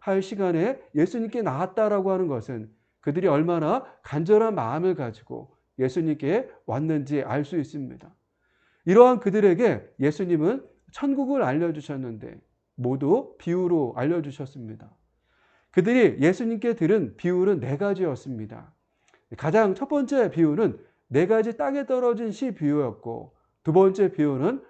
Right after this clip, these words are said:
가라지 비유였으며, 세 번째와 네 번째 비유는 겨자씨와 누룩의 비유였습니다. 예수님께서 첫 번째 비유,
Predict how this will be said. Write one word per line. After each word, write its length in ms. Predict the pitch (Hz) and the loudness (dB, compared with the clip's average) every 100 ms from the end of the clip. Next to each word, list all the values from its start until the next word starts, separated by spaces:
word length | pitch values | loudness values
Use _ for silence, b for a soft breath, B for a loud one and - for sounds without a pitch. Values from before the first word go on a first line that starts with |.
| b | b
가라지 500 | - 139 202 214 208 | -8 -2 2 2 -2
비유였으며, 840 | - 175 180 156 135 123 117 110 110 _ _ _ _ | -6 -4 -2 -2 -4 -10 -10 -12 -18 _ _ _ _
세 160 | - | -4
번째와 640 | 285 285 226 208 240 139 - | 0 0 2 4 6 4 -2
네 140 | 139 156 | 0 2
번째 360 | 220 220 226 | 2 0 -2
비유는 520 | 208 147 131 123 226 - _ | -2 -2 -2 -2 -4 -6 _
겨자씨와 800 | - 143 196 185 - 190 165 - - | -6 -2 -2 -4 -2 0 0 -4 -4
누룩의 560 | 147 202 214 202 123 | -2 0 0 -2 -2
비유였습니다. 880 | - 175 165 123 131 131 143 117 120 - _ _ _ _ _ _ _ - | -4 0 0 0 -6 -6 -10 -12 -16 -20 _ _ _ _ _ _ _ 2
예수님께서 580 | 160 277 254 240 233 262 | 4 4 2 2 -2 -2
첫 180 | 285 | -2
번째 360 | 285 269 226 254 | 0 0 0 0
비유, 420 | 165 165 147 104 | 4 4 4 -2